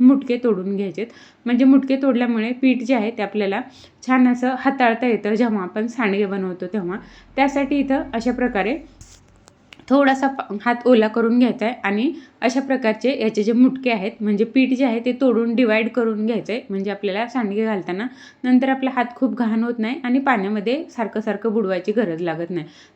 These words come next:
तर अशा प्रकारचे हे जे मुटके आहेत ते मी इथं बनवून घेतलेले आहेत, ते डब्यामध्येच मी भरून घेते, कारण पीठ खूप जास्त सुकू नये सांडगे घालते वेळेला. त्यासाठी इथं मी आता प्लास्टिक पेपर अंथरून घेतलेला आहे.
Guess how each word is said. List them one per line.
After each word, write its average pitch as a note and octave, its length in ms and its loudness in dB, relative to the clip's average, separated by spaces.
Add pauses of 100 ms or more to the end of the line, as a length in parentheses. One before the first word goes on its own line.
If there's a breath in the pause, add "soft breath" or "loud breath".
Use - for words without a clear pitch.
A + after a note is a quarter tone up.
तर A3+ 120 -4
अशा A#3+ 220 -4
प्रकारचे C#4+ 460 -2
हे C#4 200 0
जे A3+ 120 2
मुटके B3 360 2
आहेत A3 180 -4 (100)
ते G#3+ 60 -6
मी G#3 140 0
इथं G3+ 180 -6
बनवून G3 380 -2
घेतलेले G#3+ 360 -2
आहेत, G#3 140 -8 (100)
ते A3 80 -4
डब्यामध्येच G3+ 540 -2
मी G#3 120 -2
भरून G#3 340 -2
घेते, G#3+ 280 -4 (340 loud breath)
कारण G#3+ 140 -2
पीठ B3+ 320 -4
खूप G#3 200 -2
जास्त G#3+ 240 -2
सुकू A#3 360 0
नये G#3 200 -2
सांडगे F#3+ 400 -4
घालते F#3 280 -6
वेळेला. F3+ 340 -6 (360 loud breath)
त्यासाठी B3 440 -2 (200)
इथं B3 280 0
मी C#4+ 220 2
आता - 180 -4
प्लास्टिक G#3+ 440 -4
पेपर A3 260 -2
अंथरून G#3+ 440 -2
घेतलेला G#3 340 -2
आहे. G3 160 -8